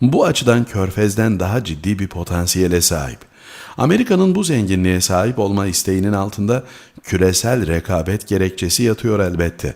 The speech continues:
Çünkü Çin ve Rusya'nın bölgede artan nüfuzu kırılabilir askeri hamleyle.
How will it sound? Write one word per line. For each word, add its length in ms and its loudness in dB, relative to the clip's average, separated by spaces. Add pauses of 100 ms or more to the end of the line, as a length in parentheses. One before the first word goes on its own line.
Çünkü 320 0
Çin 240 2
ve 80 6
Rusya'nın 500 2
bölgede 400 0
artan 420 0
nüfuzu 460 -4
kırılabilir 760 0
askeri 360 0
hamleyle. 600 0